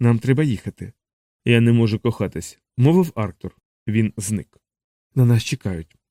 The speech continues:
твердо сказала Донна. «Мені треба тебе записати». «Але що я робитиму, якщо він зник? Вони все одно мене візьмуть». «Візьмуть», відказала Донна. «Потрібна найвища мудрість», подумала вона,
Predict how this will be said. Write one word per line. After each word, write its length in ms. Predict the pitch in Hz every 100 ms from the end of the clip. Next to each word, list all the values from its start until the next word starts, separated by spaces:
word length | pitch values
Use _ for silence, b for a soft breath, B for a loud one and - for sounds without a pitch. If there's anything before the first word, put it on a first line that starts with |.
| -
твердо 300 | 139 170 135
сказала 360 | - 104 107
Донна. 400 | 95 87 85 90 - _ _ -
«Мені 200 | 123 117
треба 260 | 123 120
тебе 240 | 113 107 113
записати». 600 | 113 143 - 82 - 127 _ _ _ _ _
«Але 220 | - 113 113
що 160 | -
я 100 | 120
робитиму, 440 | 113 110 127 113 110
якщо 260 | 110 -
він 180 | 113 123
зник? 300 | 127 117 80 _ _ _ _
Вони 300 | 123 120 117
все 180 | 110 -
одно 240 | 110 127 143
мене 180 | 110
візьмуть». 440 | 98 92 92 85 _ _ _ _ -
«Візьмуть», 480 | 139 87 85 - _ _ -
відказала 460 | 113 117 98 101
Донна. 400 | 87 85 85 90 - _ _ _ -
«Потрібна 500 | 120 113 120 113 113
найвища 460 | 139 151 117 120 107
мудрість», 500 | 117 113 95 - _ _ _
подумала 420 | - 113 110 104
вона, 320 | 101 104 87